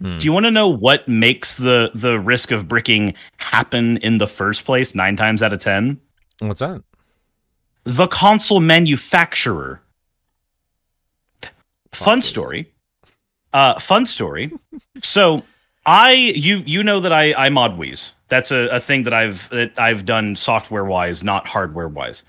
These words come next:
Speaker 2: Um, it's anybody who's ever modded a Wii, you're familiar with things like the Twilight hack and letter bombing, and these are just methods we've used to modify Wii systems.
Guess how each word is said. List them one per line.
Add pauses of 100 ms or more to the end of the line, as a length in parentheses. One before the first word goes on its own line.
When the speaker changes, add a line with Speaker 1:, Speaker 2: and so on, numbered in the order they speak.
(520)
Speaker 2:
Um, (120)
it's (320)
anybody
who's
ever
modded
a
Wii,
you're
familiar
with
things
like
the
Twilight
hack
and
letter
bombing,
and (320)
these
are
just
methods
we've
used
to
modify
Wii
systems.